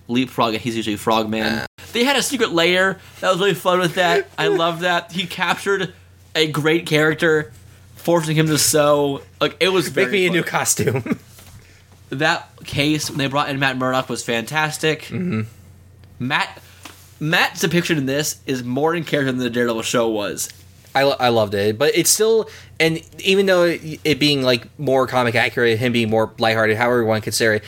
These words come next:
Speaker 2: it still felt like it was an extension of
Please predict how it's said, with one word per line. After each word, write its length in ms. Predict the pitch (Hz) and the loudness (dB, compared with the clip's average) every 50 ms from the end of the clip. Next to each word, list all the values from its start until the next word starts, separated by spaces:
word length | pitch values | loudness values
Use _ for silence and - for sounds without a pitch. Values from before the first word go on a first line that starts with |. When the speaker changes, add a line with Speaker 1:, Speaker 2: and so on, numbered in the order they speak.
| - - - - | -12 -20 -6 -2
Speaker 2:
it 120 | 175 190 | -2 0
still 300 | 190 - - 330 320 302 | 0 2 2 2 2 2
felt 380 | - - - 196 190 180 165 151 | 0 0 0 2 2 2 2 2
like 280 | 139 131 123 127 120 - - | 2 4 4 2 0 0 0
it 80 | 147 | 0
was 260 | 139 135 131 123 113 - | 2 4 2 2 2 2
an 80 | 113 127 | 0 0
extension 520 | 123 117 - 147 139 127 - 135 117 110 | 0 0 0 0 0 0 -2 -4 -4 -2
of 400 | - - 117 113 110 104 - - | 0 0 0 2 0 -2 -6 -10